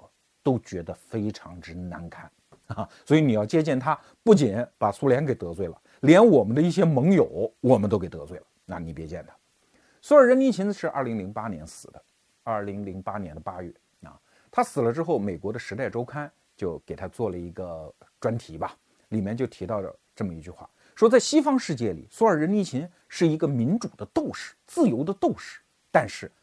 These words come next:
他没有用他的言论和行为来良好的回应这样的声誉，啊，他让所有追随他的人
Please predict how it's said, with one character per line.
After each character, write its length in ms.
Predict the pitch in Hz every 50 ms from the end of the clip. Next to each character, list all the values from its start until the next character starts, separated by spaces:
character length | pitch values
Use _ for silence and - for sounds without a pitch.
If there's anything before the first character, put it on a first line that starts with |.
| _ _
他 200 | - - 156 139
没 340 | 135 123 110 110 101 113 165
有 180 | 226 170 104 92
用 200 | 107 127 107 98
他 160 | - - 101
的 80 | 98
言 280 | 95 95 90 95 87 82 104
论 100 | 131 135 - _ _ _
和 120 | _ - 107
行 380 | - - - - 92 85 117
为 100 | 123 110 - _ _ _ _ -
来 160 | 117 120 113
良 340 | 101 101 107 92 95 123 143
好 180 | - - 90
的 120 | 82 - 82
回 340 | - - - - - 90 80
应 240 | 92 135 156 151 - _
这 100 | - -
样 140 | 92 82 82
的 80 | 69 78
声 360 | - - - - 87 90 92
誉， 160 | 82 98 92 _ _ _ _ _ _ _ _ _ _ _ _ -
啊， 80 | 110 _ _ _ - - - _
他 140 | - - 175
让 160 | 143 135 127
所 400 | 120 - - - - 104 98 131
有 100 | 143 107 85 _
追 220 | - - 107 107
随 200 | 110 - - 80
他 140 | 80 - 92
的 100 | 80 71
人 140 | 65 64